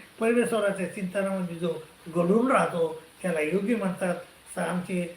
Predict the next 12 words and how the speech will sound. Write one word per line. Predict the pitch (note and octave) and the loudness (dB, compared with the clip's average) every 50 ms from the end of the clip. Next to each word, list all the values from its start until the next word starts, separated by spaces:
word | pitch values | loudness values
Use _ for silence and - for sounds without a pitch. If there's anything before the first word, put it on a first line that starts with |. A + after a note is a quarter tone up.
| - - - - - | -18 -20 -16 -10 -6
संत | A3 F#3+ F3+ | -6 -4 -4
ज्ञानेश्वराची | - F3+ E3 E3 F#3 F#3 G3+ A3 G#3 - G#3 G3 F#3+ F#3 F#3 F#3+ F#3 | -4 -4 -4 -2 -2 -2 -2 -2 -2 -2 -2 -2 -2 -2 -4 -6 -10
सगळ्यात | - - F#3 F3+ F#3 F3+ F3 F3 F#3 | -8 -6 -4 -2 -2 -2 -2 -4 -6
लहान | F3 E3 E3+ G3 G#3 | -6 -4 -4 -4 -4
बहीण, | G3+ F#3+ F#3+ G3+ G#3 G#3+ A3 F#3+ | -2 -2 -2 -2 -2 -2 -4 -6
तिचं | G#3 - - - - - F3+ - - F3+ | -8 -12 -16 -20 -14 -12 -10 -6 -6 -4
नाव | F3 E3+ E3 E3 | -4 -4 -4 -6
मुक्ताबाई | F3 F3 - - G3 F#3+ F#3+ F#3+ F#3 | -6 -6 -6 -4 -2 0 0 2 2
होतं. | F#3 G3 F#3+ - G#3+ G#3 G3+ - - - - - | 2 0 0 -2 -4 -4 -6 -8 -14 -20 -14 -6
त्या | - F3+ E3+ F3 | -4 -4 -2 -2
मुक्ताबाईनं, | F#3 F#3 - G3+ G3 F#3+ F#3+ F#3+ F#3+ F#3+ G3 G3+ | -2 -2 -2 0 0 2 2 2 2 0 0 -2
अं, | G3+ G3+ G3+ G3 - - - - - F#3 F3 E3 E3 E3 | -4 -6 -8 -10 -14 -20 -20 -16 -12 -10 -10 -10 -10 -12